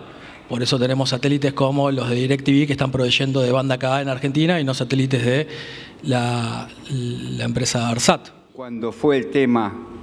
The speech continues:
Speaker 2: la discusión sobre el ARSAT tres, eh, pareciera ser que existían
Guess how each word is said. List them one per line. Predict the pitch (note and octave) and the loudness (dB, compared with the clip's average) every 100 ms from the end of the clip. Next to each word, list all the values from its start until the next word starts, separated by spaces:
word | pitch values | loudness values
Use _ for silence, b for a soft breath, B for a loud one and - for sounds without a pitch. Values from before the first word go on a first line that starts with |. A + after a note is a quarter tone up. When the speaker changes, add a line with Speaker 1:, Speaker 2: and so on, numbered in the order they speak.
| - | -4
Speaker 2:
la | G#2 | 0
discusión | A2 G2 - A2+ C3 B2+ A#2 | 0 -2 -4 0 2 2 2
sobre | G#2 A2 G#2+ | 2 2 4
el | G2+ | 2
ARSAT | F#2+ - C3+ - | 0 0 -2 0
tres, | B2 A2+ - - B B B B B B B B - - | 0 0 -2 -10 B B B B B B B B -12 0
eh, | G#2 G2+ D#2 - - - - | 2 2 0 -8 -16 -12 -2
pareciera | A2 A2+ A2+ C#3+ C#3 | 2 2 2 2 2
ser | C3 D3+ D3 D3+ | 2 0 0 0
que | D3+ D#3+ D#3 - - - - - | 2 2 2 -4 -12 -16 -18 -4
existían | B2+ - F3+ - - G3 C3+ A#2 | -2 0 -2 -2 2 4 4 4